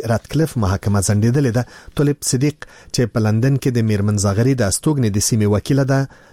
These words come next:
نن پر ټویټر ولیکل چې دا خبره د نوموړې میړه دې ته کړې ده. میرمن صدیق په دې اړه نور جزئیات نه دي ورکړي، یوازې دومره یې لیکلي، زاغري کله هیله منه وي، کله ناهیلې، کله خپه او کله په غوسه وي. د پارلمان دا غړي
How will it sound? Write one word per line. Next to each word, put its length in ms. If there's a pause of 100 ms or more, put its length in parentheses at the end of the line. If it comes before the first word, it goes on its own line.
نن 300
پر 200
ټویټر 260
ولیکل 380
چې 100
دا 220
خبره 260 (140)
د 180 (400)
نوموړې 500 (180)
میړه 320 (200)
دې 180
ته 120
کړې 240
ده. 60 (380)
میرمن 280 (200)
صدیق 380
په 100
دې 140
اړه 200
نور 240
جزئیات 420 (100)
نه 120
دي 120
ورکړي، 380
یوازې 360
دومره 200
یې 140
لیکلي، 300 (400)
زاغري 300 (140)
کله 180 (260)
هیله 260
منه 200
وي، 160
کله 240
ناهیلې، 320 (320)
کله 220
خپه 240 (160)
او 80
کله 320
په 140
غوسه 200
وي. 120 (280)
د 140
پارلمان 500
دا 140
غړي 160